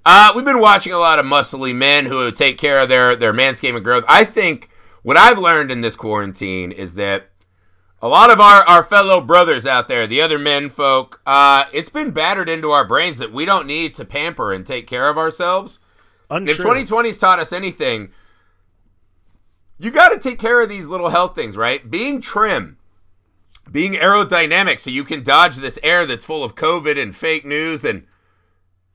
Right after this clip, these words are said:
Speaker 1: neighbors. You gotta be agile, right? If you wanna do a Dalton kick,
Speaker 2: True.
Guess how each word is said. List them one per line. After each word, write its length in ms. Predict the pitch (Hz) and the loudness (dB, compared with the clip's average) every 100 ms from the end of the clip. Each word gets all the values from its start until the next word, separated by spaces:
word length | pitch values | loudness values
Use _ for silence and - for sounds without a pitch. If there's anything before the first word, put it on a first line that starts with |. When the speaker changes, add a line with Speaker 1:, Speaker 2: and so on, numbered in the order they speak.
| _ | _
Speaker 1:
neighbors. 680 | 98 139 165 165 175 160 - | -6 -2 0 2 2 0 -10
You 100 | 127 | -2
gotta 200 | 220 220 | 0 0
be 280 | 175 147 - _ _ - | -2 -12 -14 _ _ -8
agile, 460 | 190 170 143 95 90 | -8 -6 -6 -6 0
right? 200 | 147 180 | 0 0
If 100 | 175 | -4
you 100 | 254 | -2
wanna 160 | 240 | 0
do 160 | 196 226 | 0 -4
a 60 | 127 | 0
Dalton 420 | 185 233 185 131 | 2 2 0 -8
kick, 440 | 143 131 127 - _ | -4 -4 -4 -14 _
Speaker 2:
True. 280 | - 147 104 | -14 -14 -14